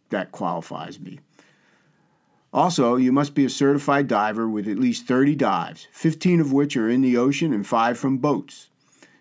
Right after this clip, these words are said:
They indicate that the preference will be given to those with an advanced open water diver certification.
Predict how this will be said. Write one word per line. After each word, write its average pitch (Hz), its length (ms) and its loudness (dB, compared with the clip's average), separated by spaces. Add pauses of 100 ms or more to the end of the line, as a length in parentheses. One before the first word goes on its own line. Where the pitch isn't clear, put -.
(120)
They 127 120 4
indicate 156 460 0
that 117 100 -4
the 101 60 -4
preference 156 480 -2
will 160 80 0
be 156 160 0
given 113 380 0
to - 120 -8
those 117 460 0
with 104 140 -4
an 98 120 -2
advanced 123 540 -4
open 120 320 0
water 104 300 0
diver 98 400 -6
certification. 92 960 -10